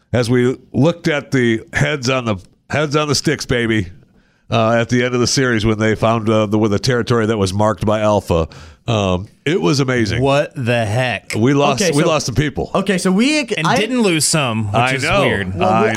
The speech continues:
Speaker 1: know.
Speaker 3: thought we were gonna lose at least. I was, unfortunately, I was expecting Tammy. I was expecting her. Okay. Uh, so I was like, "Oh man, her," but I was expecting it. But I was also probably expecting Rosita and Ezekiel. They're fine.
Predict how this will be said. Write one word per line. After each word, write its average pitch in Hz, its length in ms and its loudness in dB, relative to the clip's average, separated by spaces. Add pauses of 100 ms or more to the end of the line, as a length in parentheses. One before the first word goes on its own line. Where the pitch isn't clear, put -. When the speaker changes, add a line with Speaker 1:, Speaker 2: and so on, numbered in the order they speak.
(140)
Speaker 1:
know. - 100 0
Speaker 3:
thought 254 180 2
we 233 120 2
were 214 100 2
gonna 190 220 2
lose 185 400 0 (200)
at 165 120 0
least. 185 340 0 (640)
I 175 120 2
was, 202 180 0 (180)
unfortunately, 214 720 2
I 175 100 2
was 190 240 2
expecting 190 440 -2
Tammy. 143 580 -2 (180)
I 131 100 0
was 151 200 2
expecting 175 380 -4
her. 117 320 -4 (520)
Okay. 135 440 -4 (600)
Uh, 135 420 0 (680)
so 160 280 0
I - 140 0
was 151 100 0
like, 156 200 0
"Oh 147 240 0
man, 165 320 -2
her," 160 380 0
but 143 120 -6
I 143 120 0
was 143 100 -8
expecting 160 420 -6
it. 110 120 -8 (520)
But 151 240 -2
I 147 80 2
was 156 140 0
also 185 360 0
probably 165 340 -2
expecting 156 400 -4
Rosita 143 520 0
and 156 120 -2
Ezekiel. 131 680 -4
They're 180 160 -2
fine. 185 520 -4